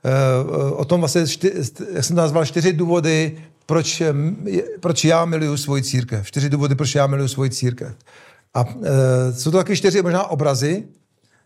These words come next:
eh, církve a zároveň čtyři důvody, proč já mil-, osobně miluju svoji církev. A první věc je, že církev je pro mě takový ohniště. Takový prostě místo, kde hoří,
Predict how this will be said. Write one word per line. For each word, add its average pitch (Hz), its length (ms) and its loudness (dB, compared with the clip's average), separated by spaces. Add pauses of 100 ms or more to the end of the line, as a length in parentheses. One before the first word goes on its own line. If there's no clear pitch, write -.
(180)
eh, 127 180 2
církve 156 580 2
a 170 60 -2
zároveň 156 320 2
čtyři 156 260 -2
důvody, 143 340 0
proč 135 220 -4
já 139 180 2
mil-, 143 180 -2
osobně 139 400 0
miluju 139 320 4
svoji 135 260 2
církev. 110 480 0
A 120 80 -2
první 190 360 2
věc 180 320 2
je, 160 260 2 (380)
že 143 140 -2
církev 185 540 0
je 165 100 2
pro 165 160 0
mě 160 360 0 (280)
takový 151 340 0
ohniště. 143 720 0 (760)
Takový 131 380 0
prostě 135 340 -2
místo, 139 640 2
kde 131 180 2
hoří, 139 560 2